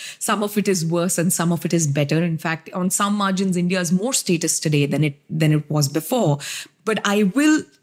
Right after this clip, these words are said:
very explicitly say that India <laughs> was socialist for a very large chunk of time between, say, nineteen thirty-eight, thirty-nine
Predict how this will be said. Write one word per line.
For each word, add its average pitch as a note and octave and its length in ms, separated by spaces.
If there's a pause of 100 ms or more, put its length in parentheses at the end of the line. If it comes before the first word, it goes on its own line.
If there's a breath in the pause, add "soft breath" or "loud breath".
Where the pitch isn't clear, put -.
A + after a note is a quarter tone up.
very A3+ 480
explicitly G#3+ 760
say C#3+ 420 (340 soft breath)
that E3 380
India G#3 400
<laughs> - 0
was E3 320
socialist D#3+ 720
for - 420
a F3+ 60
very G3 520
large E3 640
chunk E3 440
of - 200
time D#3 340
between, F#3 720
say, E3 680 (840 soft breath)
nineteen G3+ 600
thirty-eight, F3+ 720
thirty-nine E3+ 760